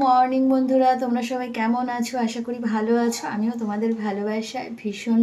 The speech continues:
ভালো আছি, বিন্দাস আছি, ঝাক্কাস আছি, ফ্যান্টাস্টিক আছি। আর সকালবেলা এখন এগারোটা,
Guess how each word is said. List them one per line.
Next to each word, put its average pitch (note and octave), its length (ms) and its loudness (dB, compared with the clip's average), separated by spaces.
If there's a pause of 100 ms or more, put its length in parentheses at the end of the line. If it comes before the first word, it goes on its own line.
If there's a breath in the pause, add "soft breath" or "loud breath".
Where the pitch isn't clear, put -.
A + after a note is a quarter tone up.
(120)
ভালো G#3+ 200 0 (180)
আছি, A3+ 200 -6 (180)
বিন্দাস G#3 440 -4
আছি, A#3 140 -10 (120)
ঝাক্কাস G#3+ 360 -4 (100)
আছি, A3+ 140 -8 (120)
ফ্যান্টাস্টিক G3+ 880 -6 (140)
আছি। - 260 -14 (1000 loud breath)
আর F3+ 200 -2 (260)
সকালবেলা A3 460 0 (100)
এখন A#3+ 180 -4 (220)
এগারোটা, A3+ 500 0